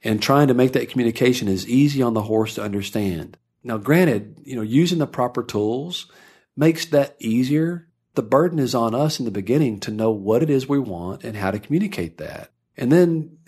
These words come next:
as a result, your tool becomes less and less important. And I can't think of a better example of that than when I'm talking about bits.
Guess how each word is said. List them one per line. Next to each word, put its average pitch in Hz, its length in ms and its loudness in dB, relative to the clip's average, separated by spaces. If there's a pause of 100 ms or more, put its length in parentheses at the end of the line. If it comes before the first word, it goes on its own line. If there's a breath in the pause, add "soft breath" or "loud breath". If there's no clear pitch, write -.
as 135 180 0
a 131 40 -2
result, 127 400 2
your 123 80 0
tool 170 340 0
becomes 113 640 -4
less 131 320 2
and 120 100 -2
less 110 240 0
important. 104 600 -6 (260)
And 120 140 0
I 123 40 0
can't 220 320 -2
think 175 140 4
of 151 80 -4
a 127 80 2
better 135 460 4
example 139 520 2
of 92 100 -2
that 85 460 -6
than 110 760 -2
when 113 180 -4
I'm 120 100 -4
talking 110 320 -4
about 117 300 -4
bits. - 480 0